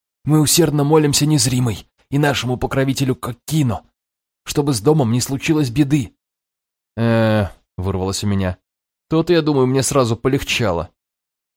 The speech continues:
Негромкий треск где-то в глубине конструкции прозвучал, словно издевательство.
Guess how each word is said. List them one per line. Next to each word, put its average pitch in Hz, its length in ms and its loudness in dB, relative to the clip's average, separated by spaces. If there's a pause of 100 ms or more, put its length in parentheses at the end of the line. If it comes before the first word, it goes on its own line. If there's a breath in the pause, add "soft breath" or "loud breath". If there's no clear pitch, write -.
(360)
Негромкий 98 500 -4
треск 107 460 -4
где-то 101 280 -6
в 92 80 -10
глубине 101 380 -4
конструкции 101 580 -6
прозвучал, 110 640 -4 (260)
словно 113 440 -2
издевательство. 107 800 -4